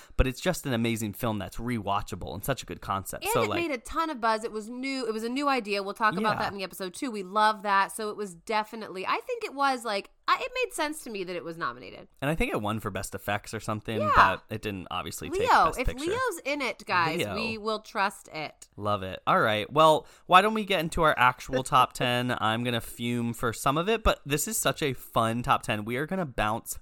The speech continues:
Speaker 1: from genre <laughs> to genre to genre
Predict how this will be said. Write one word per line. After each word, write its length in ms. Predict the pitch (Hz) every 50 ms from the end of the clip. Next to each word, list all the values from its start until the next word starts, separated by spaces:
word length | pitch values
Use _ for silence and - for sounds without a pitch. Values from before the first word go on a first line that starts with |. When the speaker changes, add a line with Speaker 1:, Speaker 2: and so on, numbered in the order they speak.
| -
Speaker 1:
from 400 | - - - 120 104 98 98 98 - -
genre 640 | 98 101 95 95 104 117 123 131 139 147 147 151 147
<laughs> 60 | -
to 200 | - - 127 113
genre 540 | 107 - - - - - - - 143 127 135 - _ -
to 140 | 147 135
genre 540 | 123 - - 110 110 113 117 123 123 120 127